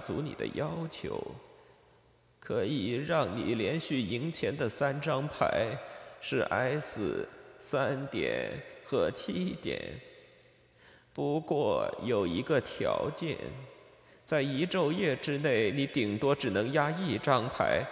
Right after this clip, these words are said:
事后就永远不再赌博。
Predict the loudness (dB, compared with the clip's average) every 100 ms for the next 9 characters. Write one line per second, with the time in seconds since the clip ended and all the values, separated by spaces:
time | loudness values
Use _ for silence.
0 | -10 -12 -14 -12 -6 -2 0 0 4 4
1 | 4 2 2 2 4 2 2 2 4 2
2 | 2 0 0 0 0 0 0 0 -2 0
3 | 0 -2